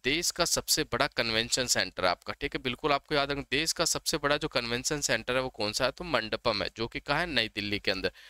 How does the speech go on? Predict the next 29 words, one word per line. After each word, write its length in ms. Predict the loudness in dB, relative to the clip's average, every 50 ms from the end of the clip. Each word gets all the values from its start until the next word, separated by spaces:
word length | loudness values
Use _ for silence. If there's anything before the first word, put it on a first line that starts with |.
| -20 -20 _ _ 0
कब 140 | 4 4 4
इसका 200 | 4 4 4 2
उद्घाटन 480 | 2 2 2 2 2 2 0 -4 0
किया 120 | 0 0 2
गया? 120 | 0 -2 -2 -2
छब्बीस 380 | -4 -4 0 0 0 2 2
जुलाई 180 | 0 0 0 0
को, 120 | 0 0 0
छब्बीस 540 | -2 -4 -6 -6 -8 -4 -2 -4 -2 -2
जुलाई 240 | 0 2 2 2 2
को 80 | 2 0
इसका 260 | 0 2 2 0 0 -2 -8 -20 _ _ _ _ _ -2
आपका 300 | -2 -2 0 -2 -2 0
उद्घाटन 500 | 0 -2 -2 -4 -4 -4 -4 -4 -6 -8 -4
किया 260 | 0 0 2 2 2
गया 260 | 4 4 2 2 0 -2 -8 _ _ _ _
था। 160 | -2 -2 -2 -2 -4 -8 _ _ _ _ _ _ _ _ _ _ _ _ _ _ _ _ _ _ _ -20 -20 _ _ _ _ _ _ _ _ _ _ _
तो 40 | 0
बढ़ते 300 | 0 0 0 0 0 0
हैं 80 | 0 2
अगली 200 | 2 2 2 4
स्लाइड 300 | 4 4 4 2 2 -2
की 120 | -2 -4
ओर। 80 | -2 2
नेक्स्ट 300 | 2 2 2 2 -2 -2 0
क्वेश्चन 280 | 0 0 2 0 0
क्या 160 | 0 0 0
है 120 | 2 2 0
आपका? 260 | 0 -2 -4 -6